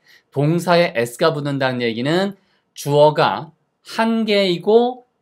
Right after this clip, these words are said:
나눠 빼놓은 삼 인칭일 때, 현재일 때 이렇게 S를 쓰는 거죠.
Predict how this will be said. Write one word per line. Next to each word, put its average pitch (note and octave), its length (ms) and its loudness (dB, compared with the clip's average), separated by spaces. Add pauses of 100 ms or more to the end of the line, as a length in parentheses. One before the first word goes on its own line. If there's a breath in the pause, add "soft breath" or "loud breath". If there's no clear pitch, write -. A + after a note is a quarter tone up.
나눠 C#3+ 640 4
빼놓은 D#3 440 -2
삼 A3+ 200 -6
인칭일 G3 520 -6
때, G#2+ 200 0
현재일 D#3 500 -4
때 E3 120 -6
이렇게 A#2+ 240 -6
S를 A2+ 300 -10
쓰는 D3+ 260 -6
거죠. G2 640 -8